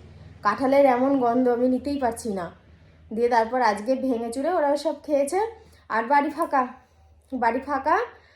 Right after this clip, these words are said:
সেই বলেছিলাম না আমার একটা মাস্তুতো দেওরের বিয়ে আছে অনেক দূর, তো ওই জন্য বাপি, সুন্দর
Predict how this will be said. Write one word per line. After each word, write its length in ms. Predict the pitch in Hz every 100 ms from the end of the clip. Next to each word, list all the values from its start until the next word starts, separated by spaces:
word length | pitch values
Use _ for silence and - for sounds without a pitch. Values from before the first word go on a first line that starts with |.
| _ _
সেই 260 | - 285 277
বলেছিলাম 520 | 269 269 277 311 349
না 80 | 370
আমার 160 | 285
একটা 200 | 269 277
মাস্তুতো 520 | 285 247 240 277 277 269
দেওরের 400 | 247 233 277 262
বিয়ে 200 | 247 240
আছে 260 | 247 320
অনেক 340 | 330 269 254 254
দূর, 200 | 403 262 - _ _ _
তো 140 | 240 233
ওই 120 | 233
জন্য 420 | 247 247 247 247
বাপি, 500 | 226 226 220 240 233
সুন্দর 720 | 226 - 233 233 226 226 226